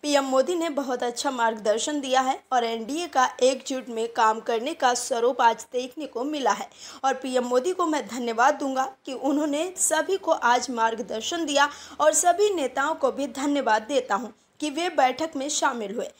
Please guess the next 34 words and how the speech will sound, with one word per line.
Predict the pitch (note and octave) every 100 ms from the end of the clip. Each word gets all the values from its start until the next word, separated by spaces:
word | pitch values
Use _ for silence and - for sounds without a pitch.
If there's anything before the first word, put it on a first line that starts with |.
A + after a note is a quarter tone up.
| - -
पीएम | D#4 E4+ F#4+
मोदी | F#4 F#4 G#4
ने | A4+
बैठक | F4 D4 D#4+ E4
में | F4+
राहुल | F4 C4+ C4+ C#4+
गांधी | C4 B3+ E4+
के | F4
सोमवार | E4 C#4+ B3 A3+ A#3 C#4
को | E4
संसद | C#4+ C#4 C4 E4 C#4+
में | B3+ A3+
दिए | B3
भाषण | C4 A3+ A3+ D4+
का | D4 C4
भी | G#3 G3+
जिक्र | A#3+ C#4 D#4
किया। | - B3+ C4+ - _ - -
किरण | - F4 G#4
रिजिजू | F#4+ E4 F4 F4+ G4
ने | E4 F#4
बैठक | C#4+ C#4+ F4
के | F#4+ - E4
बाद | C#4+ B3+ C#4
बताया | A#3+ B3+ B3 A#3+ C#4
कि | D#4+ D#4
पीएम | C4+ B3
मोदी | A#3 A3+ A3 D4+
ने | C#4+ D4 B3
एनडीए | A#3+ A#3 A#3+
सांसदों | - B3 A#3 C#4 C#4+
से | F4 D#4
कहा | C4 C4 C#4+
है | E4 F4